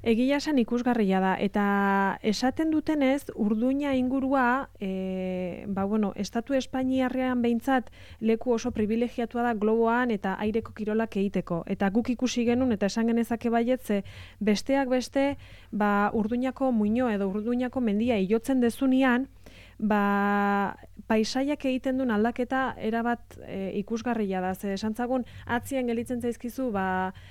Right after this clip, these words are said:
mendi altuagoak edo berdeagoak dienak, eta mendia pasa bezalaxe, ba, erabat laua da paisaia, eta gari, gari soroak eta ikusten dira, eta koloriak ere erabat aldatzen dira.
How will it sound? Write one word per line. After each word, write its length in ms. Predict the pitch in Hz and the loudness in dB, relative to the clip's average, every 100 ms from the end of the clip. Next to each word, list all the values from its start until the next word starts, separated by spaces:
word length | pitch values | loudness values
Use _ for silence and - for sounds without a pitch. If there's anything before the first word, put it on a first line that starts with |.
| - | -6
mendi 440 | 208 208 214 247 - | -2 0 2 0 0
altuagoak 880 | 208 196 233 240 208 220 247 226 208 | -2 -4 -2 -2 0 0 0 0 0
edo 140 | 202 | -2
berdeagoak 600 | 190 196 208 254 247 247 233 | 0 -2 -2 -2 -2 -2 -2
dienak, 440 | 247 247 269 277 | -2 -2 -4 -4
eta 220 | 214 202 | -6 -2
mendia 320 | 208 214 254 247 | 0 0 0 0
pasa 540 | 220 214 - 254 233 - | -2 -4 -2 -2 -2 -4
bezalaxe, 880 | 196 214 - 247 240 233 247 247 302 - - - - | -2 -2 0 2 2 2 0 0 -2 -10 -20 -20 -6
ba, 400 | 208 208 196 - - | 0 0 0 -4 -6
erabat 380 | 220 240 247 233 | -2 0 -2 0
laua 280 | 220 240 240 | 0 2 2
da 100 | 233 | 2
paisaia, 640 | 233 240 240 247 254 269 269 | 0 -2 -2 -2 0 0 -2
eta 640 | - - 190 185 185 185 190 | -4 -6 -6 -4 -4 -4 -4
gari, 880 | 196 190 220 233 220 208 202 196 190 - - | -2 0 0 0 0 0 0 -2 -4 -12 -14
gari 280 | 208 196 214 | -4 -2 -2
soroak 400 | 226 220 214 220 | -2 -4 -2 -2
eta 140 | 214 208 | -2 -4
ikusten 300 | 208 - 214 | -6 -6 -2
dira, 100 | 226 | -2
eta 120 | 196 | -4
koloriak 420 | 180 180 190 196 | -6 -4 -4 -4
ere 160 | 196 196 | -4 -4
erabat 320 | 196 180 175 | -4 -6 -6
aldatzen 400 | 165 165 - 175 | -8 -8 -10 -10
dira. 220 | 160 160 | -10 -10